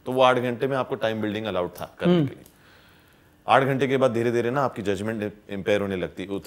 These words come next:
Speaker 1: उस
Speaker 2: हाँ?
Speaker 1: लेवल पे, फ़ाइव थाउजेंड फ़ाइव हंड्रेड फीट, because प्लेन छोटा है, ऐसा
Speaker 2: हाँ।
Speaker 1: बड़ा प्लेन नहीं है।
Speaker 2: हाँ।
Speaker 1: Cessna वन सेवन टू और ऐसे सब
Speaker 2: हाँ।
Speaker 1: चार सीटर प्लेन होते हैं,
Speaker 2: हाँ, हाँ।
Speaker 1: सिंगल इंजन वाले।
Speaker 2: हाँ।
Speaker 1: अब cut to, आ तो रहा था मैं, रिफ्यूलिंग करा के खाना वाना खा लिया फुल हैवी।
Speaker 2: हम्म, ओह।
Speaker 1: अब मैं थोड़ा सा, मैंने जो है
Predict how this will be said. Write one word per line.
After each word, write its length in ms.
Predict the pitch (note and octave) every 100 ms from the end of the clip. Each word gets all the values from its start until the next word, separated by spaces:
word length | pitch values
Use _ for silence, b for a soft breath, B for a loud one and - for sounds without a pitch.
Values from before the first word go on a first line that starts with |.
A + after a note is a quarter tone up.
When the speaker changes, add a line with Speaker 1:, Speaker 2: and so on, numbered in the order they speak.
| -
Speaker 1:
उस 120 | F#2+
Speaker 2:
हाँ? 120 | C#3+
Speaker 1:
लेवल 120 | A3 -
पे, 100 | F#2
फ़ाइव 220 | G#2 G2+
थाउजेंड 220 | G2+ G2 F#2+
फ़ाइव 120 | F#2+
हंड्रेड 180 | F#2+ F2+
फीट, 520 | G2+ G2 F#2 F2 G2
because 300 | - G2+ A2
प्लेन 480 | G2+ - - C3+ D3
छोटा 280 | D3 D3
है, 200 | B2 E2+ C#3+
ऐसा 100 | D3+
Speaker 2:
हाँ। 160 | D#3
Speaker 1:
बड़ा 160 | - A#2+
प्लेन 280 | A#2+ B2+ B2+
नहीं 260 | B2+ A#2+
है। 140 | E2 -
Speaker 2:
हाँ। 240 | D3 C3+ C3
Speaker 1:
Cessna 260 | G#2 -
वन 260 | A#2 A2 G#2+
सेवन 320 | A2+ G#2+ G#2
टू 280 | G2+ G#2+ G#2
और 100 | G2+
ऐसे 120 | G2
सब 60 | A2
Speaker 2:
हाँ। 140 | -
Speaker 1:
चार 180 | G#2+ G#2+
सीटर 220 | A#2 A2
प्लेन 260 | G2 G2+ G2
होते 180 | F2
हैं, 80 | F2
Speaker 2:
हाँ, 200 | D2+ C#3+
हाँ। 180 | C#3+ C3
Speaker 1:
सिंगल 320 | C3 B2+ A#2
इंजन 280 | G#2+ F#2 F2
वाले। 180 | E2 D#2+
Speaker 2:
हाँ। 300 | - D3 C3+ - b b b b b b b b b _ _
Speaker 1:
अब 200 | C3 -
cut 140 | D3+ D3 -
to, 160 | G3 F#3
आ 140 | G#3 D#3
तो 140 | E3+
रहा 140 | D#3+
था 140 | E3 D#3+
मैं, 220 | C3 G#2
रिफ्यूलिंग 380 | A2 C3 B2+ B2
करा 200 | A#2+ A#2
के 120 | A#2
खाना 280 | - G#2+ G#2
वाना 200 | G2+ G#2
खा 160 | G#2+
लिया 180 | A2+ C#3+
फुल 200 | C3 B2+
हैवी। 260 | G#2+ G2+ F#2+ D#2+
Speaker 2:
हम्म, 440 | C#3+ C3+ - -
ओह। 220 | C#3+ C3 G2+
Speaker 1:
अब 160 | A#2+ A#2
मैं 240 | C3 D3+
थोड़ा 200 | C3+ C3
सा, 140 | C3
मैंने 220 | C3 B2 B2+
जो 140 | A#2+
है 460 | A#2+ E3+ D#3+ -